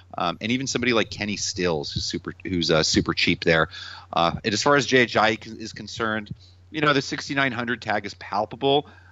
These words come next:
Uh, if you think they can hang, um, you know, it is a large point spread there with a le-, with, with an eleven tag. But, uh, you know, for me, you know, it could be the, the situation where, you know, like,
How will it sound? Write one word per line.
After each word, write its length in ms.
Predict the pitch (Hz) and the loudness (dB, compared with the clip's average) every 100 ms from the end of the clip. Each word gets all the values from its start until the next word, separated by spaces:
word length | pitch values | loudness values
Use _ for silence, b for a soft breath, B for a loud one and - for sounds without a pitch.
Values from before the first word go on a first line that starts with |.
| - | -6
Uh, 240 | 98 95 92 | 2 2 2
if 140 | 117 | -4
you 60 | 107 | -12
think 360 | - 123 135 | -4 -4 0
they 100 | 123 | 0
can 140 | 127 110 | 0 -2
hang, 480 | 104 104 113 135 - | 0 0 0 -4 -6
um, 320 | 92 87 87 | -2 0 0
you 80 | 92 | 0
know, 80 | 92 | 2
it 80 | 95 | 2
is 100 | 98 | 2
a 80 | 95 | 4
large 240 | 95 - | 4 2
point 220 | - 98 | 0 -2
spread 240 | - 104 98 | 2 2 4
there 160 | 101 | 4
with 100 | 98 | 2
a 60 | 85 | 0
le-, 260 | 85 85 | -2 -2
with, 240 | 87 87 78 85 | -4 -6 -8 -6
with 160 | 90 87 | -4 -2
an 80 | 85 | -2
eleven 360 | 80 90 101 | 2 2 0
tag. 420 | 95 98 101 - - | 0 2 2 0 -2
But, 160 | 87 | 0
uh, 120 | 85 85 - | 2 0 -4
you 80 | 85 | -10
know, 60 | |
for 200 | 85 - | -8 -12
me, 420 | 90 110 120 127 B B B | -4 0 2 2 B B B
you 60 | 98 | -2
know, 80 | 95 | -2
it 80 | 92 | -2
could 140 | 95 | -4
be 100 | 104 | -4
the, 140 | 98 - | -4 -4
the 100 | 104 | -2
situation 720 | - 104 110 104 101 110 101 | 0 2 4 6 4 0 2
where, 360 | 92 90 90 87 b b - | 4 4 4 0 b b -14
you 80 | 98 | -6
know, 120 | 95 | -2
like, 160 | 92 | -2